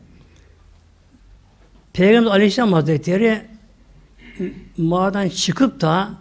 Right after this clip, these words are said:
Medine'ye giderken bir yer vardır, Cuhfe diyen bir yer vardır. Cuhfe. Yani günümüzde orası tamamen kayboldu da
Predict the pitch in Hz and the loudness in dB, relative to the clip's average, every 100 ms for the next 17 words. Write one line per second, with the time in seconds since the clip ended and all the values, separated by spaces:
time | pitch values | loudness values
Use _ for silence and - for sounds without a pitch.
0 | - - - 165 170 175 139 147 185 143 | -20 -20 -4 -2 0 0 0 2 2 2
1 | - 220 247 233 - - - _ _ _ | 0 -2 0 -2 -10 -20 -20 _ _ _
2 | - - 165 214 208 175 185 156 151 160 | -20 -16 -4 0 2 2 0 0 0 0
3 | 147 117 156 185 135 165 180 160 131 151 | -2 -2 -2 0 0 0 0 0 0 0
4 | 135 113 101 95 - - 156 147 - - | -2 -6 -14 -18 -20 -8 -2 -2 -2 -10
5 | - - - _ - - - _ _ - | -12 -16 -20 _ -20 -20 -20 _ _ -6
6 | 175 160 190 208 202 208 196 202 180 175 | -2 2 4 4 4 4 2 -2 -4 -2
7 | 190 185 190 175 220 262 202 202 202 | 0 0 4 4 4 2 2 2 0